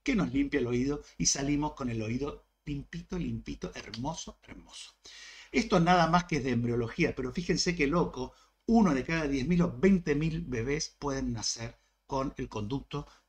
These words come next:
con una atresia. Atresia es cuando no se forma algo. O, ¿sí? Atresia es eso, directamente la falla en la formación. Miren qué loco cómo falta el conducto auditivo externo. Hay varios tratamientos para evitarlo. Me impresioné con la imagen.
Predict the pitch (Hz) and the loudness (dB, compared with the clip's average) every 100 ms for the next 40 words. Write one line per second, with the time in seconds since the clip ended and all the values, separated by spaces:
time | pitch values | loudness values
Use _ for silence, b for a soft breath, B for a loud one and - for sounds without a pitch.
0 | _ _ 120 139 160 - 180 151 - - | _ _ -4 0 0 4 2 2 0 -6
1 | - _ _ - - 202 208 180 131 131 | -8 _ _ -4 4 4 4 -4 -6 -6
2 | 135 180 185 170 - 165 147 107 - - | -2 -2 -2 -6 -4 -4 -4 -8 -12 -20
3 | _ _ _ _ _ _ _ _ 165 190 | _ _ _ _ _ _ _ _ 2 2
4 | 254 - - - 220 - 127 - 240 254 | 2 -8 -6 2 2 0 -4 4 4 4
5 | 240 - 139 135 139 180 175 185 180 156 | 0 0 -4 -4 0 0 2 0 0 -2
6 | 127 - 185 196 - 131 123 - 117 120 | -2 -6 -4 -4 -2 -4 -4 -10 -8 -8
7 | - 117 - - 160 175 170 135 165 165 | -6 -8 -10 -4 2 2 2 0 -2 -2
8 | 165 - b b _ 165 147 - 139 127 | -8 -12 b b _ -4 -4 -4 -6 -4
9 | 123 120 98 98 113 104 92 90 131 135 | -8 -8 -8 -8 -8 -8 -8 -4 -4 -4
10 | - 240 190 185 - B B B 147 151 | 2 4 4 -2 -6 B B B -4 -2
11 | 151 123 143 156 175 214 185 160 - 131 | -4 -4 -8 -2 2 4 2 -2 -8 -4
12 | 127 127 160 147 - - 135 151 147 135 | -2 -2 -8 -10 -16 -10 -6 -4 -4 -4
13 | 143 147 156 135 120 127 143 - 147 | -4 -6 -6 -6 -4 -4 -4 -6 -8